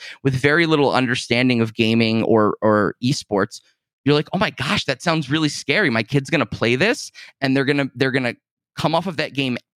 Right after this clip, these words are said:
angry." And, and for me, like, the first thing I think of, because I've been so immersed in this work for so long, my first question is, "Well,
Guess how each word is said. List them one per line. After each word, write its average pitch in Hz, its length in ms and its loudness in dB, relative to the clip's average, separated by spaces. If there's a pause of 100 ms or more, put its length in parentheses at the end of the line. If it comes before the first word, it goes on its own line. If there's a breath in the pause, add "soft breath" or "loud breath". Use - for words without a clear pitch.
(100)
angry." 139 480 -4 (560 soft breath)
And, 143 280 0
and 147 280 0 (420)
for 156 80 4
me, 185 400 2
like, 143 200 0
the 151 60 -2
first - 340 0
thing 143 180 0
I 185 160 0
think 135 260 -2
of, 135 140 0
because 135 260 -2
I've 131 240 -2
been 131 260 2
so 151 340 0
immersed 147 360 0
in 131 80 2
this 120 180 -4
work 117 200 -2
for 113 120 -4
so 113 220 0
long, 143 340 0 (220 loud breath)
my - 80 0
first - 300 -4
question 147 280 -2
is, 127 180 -2 (260 loud breath)
"Well, 170 200 -2